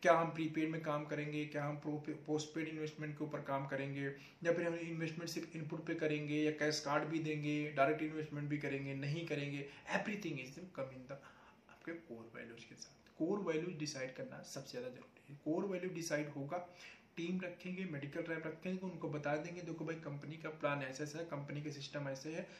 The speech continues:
ऐसे ही आपको काम करना है।" Otherwise क्या होगा, मेडिकल रैप रखा, इन्वेस्टमेंट कराओ, कोई बढ़िया डॉक्टर हो, बस इन्वेस्टमेंट कराओ, धंधा आएगा चिपक के।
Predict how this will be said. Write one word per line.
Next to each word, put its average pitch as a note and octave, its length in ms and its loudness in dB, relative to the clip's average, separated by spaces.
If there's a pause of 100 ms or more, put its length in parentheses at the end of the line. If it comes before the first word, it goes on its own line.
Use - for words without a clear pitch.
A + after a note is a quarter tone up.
(180)
ऐसे E3 260 4
ही F3 100 2
आपको C#3+ 240 2
काम C3+ 280 -4
करना A2+ 280 -8
है।" - 140 -14 (260)
Otherwise A#3 440 6
क्या A#3+ 120 2
होगा, A#3 160 4
मेडिकल D#3+ 320 2
रैप E3+ 300 4
रखा, G#3+ 520 -2 (500)
इन्वेस्टमेंट D3 520 -2
कराओ, C#3+ 320 -2
कोई D3+ 100 0
बढ़िया B2+ 300 -4
डॉक्टर B2 320 -10
हो, B2+ 180 -14 (280)
बस - 160 -16 (100)
इन्वेस्टमेंट C3+ 400 -12
कराओ, - 180 -12
धंधा A#2+ 300 -10
आएगा A#2 280 -8
चिपक - 300 -16
के। - 220 -20